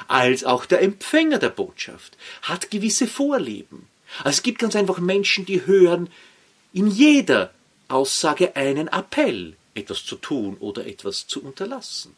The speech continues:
Und andere legen vielleicht viel mehr Wert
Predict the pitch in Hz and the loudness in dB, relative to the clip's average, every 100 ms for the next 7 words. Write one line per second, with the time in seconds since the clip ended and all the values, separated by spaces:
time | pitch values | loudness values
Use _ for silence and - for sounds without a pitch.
0 | _ _ _ - - 135 - 139 120 113 | _ _ _ -20 -10 -8 -2 -2 -2 -2
1 | 110 107 107 - _ _ _ 131 147 151 | 0 2 0 -2 _ _ _ -4 -4 0
2 | 175 170 - - 262 247 160 127 95 92 | 0 0 -6 0 2 2 2 0 0 -2
3 | 82 - | -4 -8